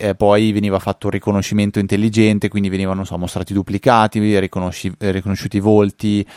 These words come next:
ehm, le foto simili venivano raggruppate dicendo: "Questo potrebbe essere una tua vacanza", cose simili. Oggi ci sono tantissime evoluzioni, ehm,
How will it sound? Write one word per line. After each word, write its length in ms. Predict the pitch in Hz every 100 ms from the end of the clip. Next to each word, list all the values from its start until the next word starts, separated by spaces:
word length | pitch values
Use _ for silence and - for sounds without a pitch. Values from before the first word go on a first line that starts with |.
| - -
ehm, 1000 | 98 92 92 92 92 92 90 95 98 90
le 200 | - 98
foto 300 | 101 107 101
simili 520 | 107 - 104 104 101 101
venivano 440 | 101 98 98 98
raggruppate 540 | 95 95 98 98 98
dicendo: 340 | 98 - 98 92 -
"Questo 220 | 101 -
potrebbe 320 | 101 98 98
essere 240 | 95 98
una 220 | 95 95 90
tua 140 | 92
vacanza", 640 | 104 - 113 107 104 104 95
cose 200 | 98 127
simili. 320 | - 135 139 - - -
Oggi 420 | - 117 110 107 98
ci 100 | 101
sono 280 | 107 101
tantissime 420 | 98 98 101 - 98
evoluzioni, 800 | 92 123 - - 139 127 127 127 - - -
ehm, 360 | 95 92 90